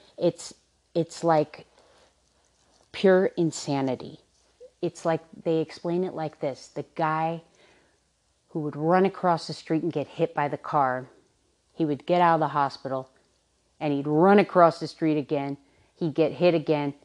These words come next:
Then he ran across the street again. And every time he would get out, he'd always run across the street again to get his drink.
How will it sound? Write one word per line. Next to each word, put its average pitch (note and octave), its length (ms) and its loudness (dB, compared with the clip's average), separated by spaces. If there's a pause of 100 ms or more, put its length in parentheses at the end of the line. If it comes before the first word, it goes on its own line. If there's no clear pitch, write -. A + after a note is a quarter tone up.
(480)
Then F#3 260 2 (180)
he F3 160 4
ran G#3 380 10
across F3+ 400 4
the D#3+ 60 -8
street D#3+ 300 0
again. D#3 300 -2
And F3 100 0
every B3+ 200 4
time A#3+ 260 2
he A#3 80 4
would F#3+ 160 2
get F#3 140 6
out, B3 240 6
he'd G#3 140 6
always B3 280 6
run G#3+ 160 2
across G#3 360 0
the F#3+ 60 -6
street B3 340 0
again F3 360 -6 (140)
to - 120 -20
get D#3 160 -4
his E3 140 -6
drink. A#3 480 -2